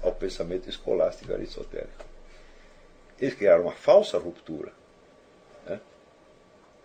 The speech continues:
Ou seja, a partir de um conhecimento extremamente deficiente, para não dizer totalmente falso,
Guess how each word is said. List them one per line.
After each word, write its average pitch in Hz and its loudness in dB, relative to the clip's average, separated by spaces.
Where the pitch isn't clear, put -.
Ou 110 -2
seja, 98 -2
a 95 4
partir 92 0
de 123 -8
um 110 -8
conhecimento 147 -6
extremamente 143 -4
deficiente, - -12
para 82 -8
não 95 -10
dizer 95 -8
totalmente 92 -8
falso, - -12